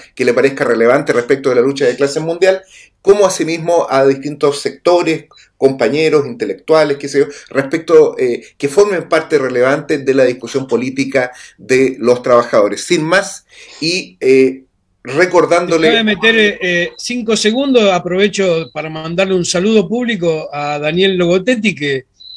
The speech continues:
Speaker 2: que fuimos compañeros de, de la Peugeot y, y le tengo aprecio, eh, no sé si él me tiene aprecio a mí, pero <laughs> no sé por qué, será porque fuimos compañeros de la Peugeot que le tengo aprecio, así que le mando un saludo
Speaker 1: Bueno.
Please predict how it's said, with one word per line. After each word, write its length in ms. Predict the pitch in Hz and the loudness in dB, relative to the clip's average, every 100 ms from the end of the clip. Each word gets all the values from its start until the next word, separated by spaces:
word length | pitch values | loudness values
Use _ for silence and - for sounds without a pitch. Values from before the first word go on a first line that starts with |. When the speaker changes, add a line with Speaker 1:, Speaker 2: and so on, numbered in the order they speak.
| - _ | -20 _
Speaker 2:
que 120 | 147 | -8
fuimos 320 | 135 180 175 | -2 2 2
compañeros 600 | 156 156 143 160 185 175 156 | 0 -2 -2 0 2 4 2
de, 400 | 147 143 139 131 | 0 0 -2 -4
de 140 | 143 | -6
la 180 | 147 143 | -4 -4
Peugeot 520 | 151 160 175 233 226 | -4 0 4 6 6
y, 360 | 170 147 135 - | 4 0 -8 -10
y 100 | 143 | -14
le 120 | 131 139 | -12 -8
tengo 260 | 165 165 | -4 -2
aprecio, 800 | 156 160 202 208 208 175 147 139 - | -2 0 0 2 2 2 0 -6 -14
eh, 200 | 139 135 135 | -18 -18 -10
no 100 | 170 | -6
sé 180 | - | -4
si 140 | 180 180 | -2 -2
él 100 | 180 | -2
me 100 | 170 | -4
tiene 220 | 170 175 | -4 -4
aprecio 320 | 180 185 190 | -2 -2 0
a 20 | 226 | 0
mí, 140 | 262 | 0
pero 220 | - 175 156 - 190 - 180 - | 0 -2 -2 0 0 0 -2 0
<laughs> 600 | 175 180 - 180 175 170 | -2 -2 -4 -6 -6 -8
no 80 | 202 | -8
sé 160 | 226 | -6
por 200 | 202 220 | -4 -4
qué, 260 | 220 247 233 | 2 2 2
será 280 | 214 196 185 | 0 -2 -2
porque 260 | 185 175 | -4 -8
fuimos 240 | 170 196 185 | -6 -4 -4
compañeros 520 | 180 170 185 202 190 | -4 -4 -2 0 2
de 60 | |
la 120 | 185 185 | 0 0
Peugeot 440 | 190 196 185 226 | 0 2 2 0
que 260 | 196 170 156 | 0 -2 -4
le 100 | 143 | -10
tengo 300 | 165 170 170 | -8 -6 -4
aprecio, 400 | 160 156 180 - | -4 -2 -4 -4
así 140 | 147 170 | -6 -6
que 100 | 160 | -8
le 80 | 151 | -4
mando 300 | 170 175 165 | -2 -2 -2
un 80 | 160 | -4
saludo 540 | - 156 190 208 202 | -6 0 4 4 4
Speaker 1:
Bueno. 160 | 170 | 2